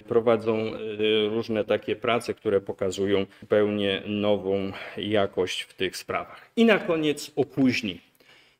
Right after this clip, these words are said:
Na ziemiach polskich tak naprawdę nie mamy kuźni.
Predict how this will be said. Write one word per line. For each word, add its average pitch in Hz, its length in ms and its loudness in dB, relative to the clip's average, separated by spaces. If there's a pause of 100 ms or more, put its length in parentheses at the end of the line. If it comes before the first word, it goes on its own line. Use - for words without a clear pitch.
(100)
Na 131 80 2
ziemiach 175 300 2
polskich 147 580 0
tak 113 160 -2
naprawdę 117 520 -2
nie 110 160 -2
mamy 113 300 -2
kuźni. 92 380 -12